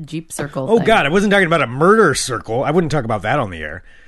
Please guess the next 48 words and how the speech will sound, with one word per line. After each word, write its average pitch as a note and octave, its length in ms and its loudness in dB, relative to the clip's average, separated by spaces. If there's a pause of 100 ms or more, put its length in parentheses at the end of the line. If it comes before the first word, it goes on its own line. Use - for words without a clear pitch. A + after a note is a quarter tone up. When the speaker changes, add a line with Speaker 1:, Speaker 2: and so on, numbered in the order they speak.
(200)
Speaker 2:
I C#3 60 -6
mean, B2+ 160 -4
maybe D3 220 0
there G#2+ 160 -4
is G2 120 -8
something A2 220 -12
like F#2+ 120 -10
that. A2+ 120 -4
I C3 60 -4
haven't C3 220 -6
gone C3 200 -6
far D#3+ 260 0
enough B2 220 -2
to - 100 -6
figure C#3 260 -2
that C3+ 180 -2
out F3+ 160 2
yet. - 140 -4
Speaker 1:
It's - 40 -4
true. B3+ 240 -2
You're C#3+ 100 -6
still - 260 -8
baby A#3+ 280 -2
stepping F#3+ 360 -6
into F#3 140 -4
the F#3 100 -8
world. B3 460 -6
Speaker 2:
I'm C#3 140 -4
still F3 180 0
trying D3 180 0
to C#3 60 -6
figure C#3 240 0
it C#3+ 80 2
out. E3 280 0 (320)
So F#3+ 360 4
what E3+ 220 4
it G#3+ 100 0
is, A3+ 340 6
is D3 640 -4
it's F3 240 -10
this - 280 -4
campaign. G3+ 640 -4
I D#3+ 60 -2
had A3+ 180 -2
to C4 60 -4
look G#3+ 180 0
it F#3+ 80 4
up, A#2+ 340 0